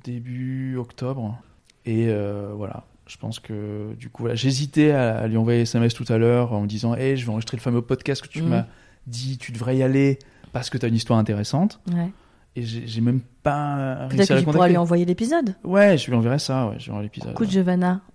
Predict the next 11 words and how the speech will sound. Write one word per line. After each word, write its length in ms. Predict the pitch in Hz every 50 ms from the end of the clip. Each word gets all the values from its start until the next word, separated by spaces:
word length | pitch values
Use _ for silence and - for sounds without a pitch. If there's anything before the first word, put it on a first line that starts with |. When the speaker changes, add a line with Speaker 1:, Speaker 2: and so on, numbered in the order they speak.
| - - - - 185 - - -
Speaker 1:
Ouais, 300 | 135 139 151 160 170 160
coucou 280 | 160 - 123 - 151 143
Giovanna, 360 | 135 131 127 131 147 156 147
et 60 | 127
merci, 560 | 120 127 135 - - - - 151 160 165 165 139
et, 400 | 113 107 107 107 104 104 113 - _ - - _ _ _ - - - -
Speaker 2:
Ouais. 200 | 82 80 95 113
Speaker 1:
et, 120 | 117 113
euh, 120 | 104 101 104
j'ai 140 | 107 113 113
appris 380 | 113 113 - - 160 165 156